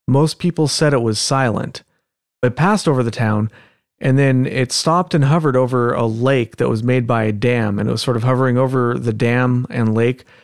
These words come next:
for about forty-five minutes. And the police had followed it this whole time, and they were still observing it at this point. At this time,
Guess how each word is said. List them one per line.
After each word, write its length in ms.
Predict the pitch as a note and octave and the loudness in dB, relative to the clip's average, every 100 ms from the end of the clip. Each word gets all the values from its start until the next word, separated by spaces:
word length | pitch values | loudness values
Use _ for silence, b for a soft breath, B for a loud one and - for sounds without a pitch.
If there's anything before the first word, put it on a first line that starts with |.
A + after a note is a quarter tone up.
| b b _ | b b _
for 60 | D#3 | 0
about 280 | C3 A#2 - | 0 -2 -2
forty-five 640 | D#3+ D#3+ C#3+ C3 B2 A2 | 0 0 0 0 0 0
minutes. 500 | A2+ B2 A2 - - | 0 0 -2 -6 -6
And 160 | A#2+ A2+ | -2 -2
the 60 | |
police 320 | A2 E3+ F#3+ F3+ | -2 0 0 0
had 160 | B2 | -2
followed 380 | - D#3+ G3 C3 | 0 2 2 2
it 180 | A2 - _ _ | -2 -6 _ _
this 160 | B2+ A2+ | -6 -2
whole 160 | C3+ B2+ | -2 -2
time, 380 | C3 A2 G#2+ | -2 0 0
and 120 | A#2 A#2 | 0 0
they 60 | |
were 120 | A2 | 0
still 320 | A2 - C3 A#2 | -2 0 0 0
observing 480 | G#2+ B2+ C#3 B2 G#2 | 0 0 0 0 -2
it 120 | - | -6
at 100 | - | -8
this 200 | A2+ G#2+ | -6 -6
point. 520 | - - B2 G#2+ - - b b b _ _ _ _ _ _ - | -6 -4 -2 -2 -6 -18 b b b _ _ _ _ _ _ -4
At 200 | C3 - | -2 0
this 220 | A#3 A3+ | 0 0
time, 500 | D3+ C3 B2+ B2 | 0 2 2 0